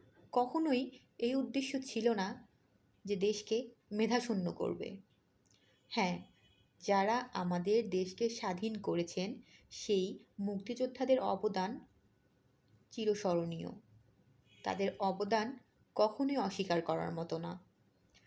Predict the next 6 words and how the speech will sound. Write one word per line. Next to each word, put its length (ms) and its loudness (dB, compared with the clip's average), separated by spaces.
তাদের 340 4
সম্মাননা 540 0
স্বরূপ 360 4
আমরা 380 0
বীর 300 0
শ্রেষ্ঠ, 420 0